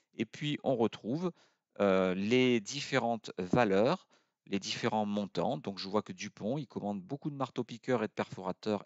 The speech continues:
et de surpresseurs, mais jamais de pompe, ni jamais de groupe électrogène, ni jamais d'électropompe. Donc, peut-être que je pourrais faire de la publicité auprès de ce client, ou si ce client n'est pas intéressé, eh bien, euh, ne pas le cibler sur ce genre de,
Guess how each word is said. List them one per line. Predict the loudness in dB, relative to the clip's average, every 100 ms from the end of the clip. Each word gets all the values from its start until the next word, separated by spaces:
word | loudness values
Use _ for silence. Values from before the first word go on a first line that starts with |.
| -4
et |
de | -4
surpresseurs, | -6 -12 -12 -10 -2 -2 -2 -12 -20 _
mais | -4
jamais | 4 4 4
de | -2
pompe, | -4 -6 -4 -4 -6 -6 _ _ _
ni | -6
jamais | 4 4
de | 4
groupe | 0 -2
électrogène, | -2 -4 -4 0 0 0 0 2 2 -4
ni | -6 -6 2
jamais | 2 4 0
d'électropompe. | 2 2 0 -6 -8 -8 -16 -20 _ _ _
Donc, | -12 -8
peut-être | 0 2 2
que |
je | -4
pourrais | -2
faire | 0 -2
de |
la | -2
publicité | -4 -8 -8 -10 -12 -2 -2
auprès | -2
de | -8
ce | -8
client, | -12 -2 0 0
ou | -2
si | -6
ce | -8
client | -6 -4
n'est | -2
pas | -2 0
intéressé, | 0 -2 -4 -4 -2 -2 -4 -20 _
eh | -10
bien, | 0 4 4 2
euh, | -2 -4 -2
ne | -2
pas | 0
le | -2
cibler | -2 -4 0 2 2 -4
sur | -20 -16 -14
ce | -10
genre | -8 -4
de, | -2 -4